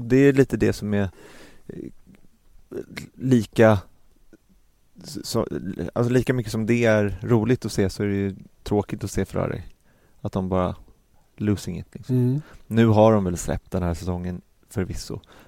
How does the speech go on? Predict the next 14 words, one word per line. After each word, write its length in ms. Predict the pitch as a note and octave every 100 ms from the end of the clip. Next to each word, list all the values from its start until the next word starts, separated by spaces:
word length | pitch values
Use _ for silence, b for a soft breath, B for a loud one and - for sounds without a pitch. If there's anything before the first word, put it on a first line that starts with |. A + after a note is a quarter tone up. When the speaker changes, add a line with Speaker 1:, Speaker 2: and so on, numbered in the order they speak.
| b
Speaker 1:
men 120 | G2
jag 80 | G2
tycker 220 | F#2 F#2+
ändå 300 | F#2+ F#2+ G2+
att, 260 | F2+ - -
eh, 300 | F#2+ F#2 F#2+ G2 G2+ -
de 400 | - - G2+ F#2+
blir 140 | G2+
ju 140 | F#2 F2+ - _ - - -
mördade 520 | G#2 G2 F#2+ A#2 G#2
av, 280 | G2 F#2 F#2 G2
av 180 | F2+ F2+
Red 200 | G#2+ F#2+
Bull 180 | G2+